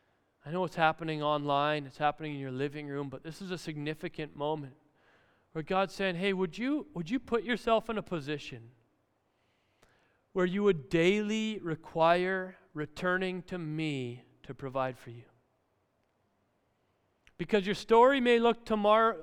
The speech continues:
different tomorrow than it does today. So the provision for today shouldn't carry you for tomorrow. I, your storehouses may be full now, but tomorrow there could be a fire. Or tomorrow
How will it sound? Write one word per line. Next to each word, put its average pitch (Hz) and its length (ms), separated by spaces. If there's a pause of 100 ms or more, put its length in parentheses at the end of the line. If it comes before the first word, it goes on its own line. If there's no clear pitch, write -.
(180)
different 226 400
tomorrow 208 540
than 190 160
it 180 120
does 196 260
today. 185 460
So 196 140
the 185 100
provision 226 540
for 247 160
today 214 480
shouldn't 220 360
carry 220 320
you 214 120
for 202 160
tomorrow. 196 500 (460)
I, 214 60
your 226 220
storehouses 269 800
may 233 240
be 233 140
full 240 420
now, 220 300
but 214 220
tomorrow 240 420
there 226 100
could 214 280
be 233 140
a 208 40
fire. 208 540 (260)
Or 254 160
tomorrow 277 680